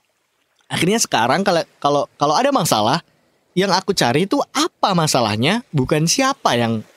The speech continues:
salah gitu loh. Karena ketika kita mencari siapa yang salah, endingnya adalah kita menjudge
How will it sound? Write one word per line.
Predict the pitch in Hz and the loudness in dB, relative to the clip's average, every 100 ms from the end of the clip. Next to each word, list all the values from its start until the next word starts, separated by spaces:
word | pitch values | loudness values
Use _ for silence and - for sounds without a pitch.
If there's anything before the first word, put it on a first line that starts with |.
| _ | _
salah | 131 143 120 113 98 | 0 2 0 -4 -10
gitu | 113 | -6
loh. | 101 87 _ _ _ _ | -6 -8 _ _ _ _
Karena | 165 254 | 0 0
ketika | 247 220 220 196 | -2 -4 -4 -4
kita | 196 233 | -2 0
mencari | 214 208 202 214 202 190 | 2 0 0 0 2 0
siapa | 220 185 180 175 | 0 0 0 0
yang | 156 | 0
salah, | 139 110 107 170 - _ _ _ - | 0 0 2 0 -4 _ _ _ -2
endingnya | 202 196 226 285 277 143 | 0 2 0 0 2 2
adalah | 117 139 | 2 0
kita | - 196 | 0 0
menjudge | 226 226 165 127 127 - | 0 0 2 0 0 -4